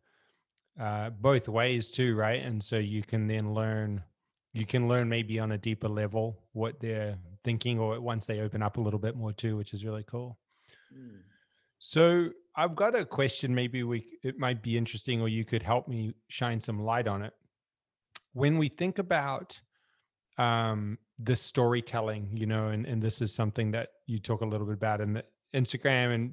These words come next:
Speaker 1: the story sell, and that we engage with the stories. And it's something that I believe to be true also. When we're going along as a, you know, maybe it's a new business owner,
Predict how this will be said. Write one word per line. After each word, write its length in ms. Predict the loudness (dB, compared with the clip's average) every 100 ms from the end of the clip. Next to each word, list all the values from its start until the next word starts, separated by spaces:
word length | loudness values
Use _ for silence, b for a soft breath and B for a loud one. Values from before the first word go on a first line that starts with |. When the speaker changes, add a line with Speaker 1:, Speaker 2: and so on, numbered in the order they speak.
| -6
Speaker 1:
the 80 | -8
story 360 | -2 0 2 0
sell, 480 | 2 4 4 2
and 220 | 0 -2 -2
that 180 | -2
we 200 | 0 0
engage 400 | 2 2 2 2
with 80 | -2
the 100 | -4
stories. 520 | -2 0 0 0 -2
And 100 | -4
it's 100 | 0
something 320 | 2 2 4 2
that 100 | 2
I 100 | 2
believe 420 | 0 -2 -2 -4
to 100 | -8
be 100 | -8
true 360 | -4 -4 -4 -8 _ _ _ -2
also. 340 | 0 0 -4 -6 -14 _ b b b b b _ _ _ _
When 600 | 0 2 4 0 -4 -12 -20 _ _
we're 220 | 2 4
going 300 | 8 8 8
along 540 | 8 8 8 6 6 4
as 200 | 2 4
a, 220 | 4 2
you 180 | 2 2
know, 120 | 2
maybe 300 | 2 2 2
it's 160 | 0 2
a 60 | 2
new 240 | 4 4
business 520 | 2 0 2 2 2
owner, 440 | 2 2 0 -2